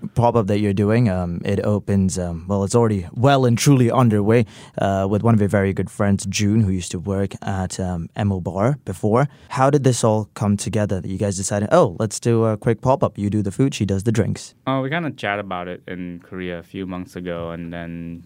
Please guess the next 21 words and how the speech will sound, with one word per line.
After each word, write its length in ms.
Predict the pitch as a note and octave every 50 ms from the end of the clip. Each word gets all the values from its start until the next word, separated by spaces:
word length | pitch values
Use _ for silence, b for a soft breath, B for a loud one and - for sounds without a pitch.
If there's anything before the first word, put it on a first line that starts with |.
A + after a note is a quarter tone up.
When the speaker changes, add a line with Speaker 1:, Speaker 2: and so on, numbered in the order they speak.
| - -
Speaker 2:
Jay 180 | - F2 F2 E2+
Gray, 240 | - F2+ F2 F2+
the 140 | F2 - -
owner 240 | - - F2+ F2 F2
of 140 | E2+ E2 F2
Low 200 | F2 F2 F2 F2
Tide, 440 | F2 - - F2+ E2 E2 D#2+ D#2+ E2 - _ _ _ _ _ - -
uh, 220 | F2+ E2+ E2 F2
basically 400 | - F2 F2 - _ - F#2 E2
was 100 | E2 E2+
like, 140 | - - -
"Hey, 180 | - B2+ B2 A2
I 60 | G2
have 120 | F#2+ F#2
a 60 | F#2 F2
space 420 | - - G2 F#2+ F#2 - - - -
upstairs 540 | - F#2+ - - F#2 F2 F2+ F2+ F2 E2+ E2+
above. 440 | E2+ F2 F#2 F#2 F#2 F2+ F2 E2
You 160 | E2+ E2+ E2 E2+
guys 220 | F2 E2+ E2+ E2+
want, 220 | F2 E2+ E2 -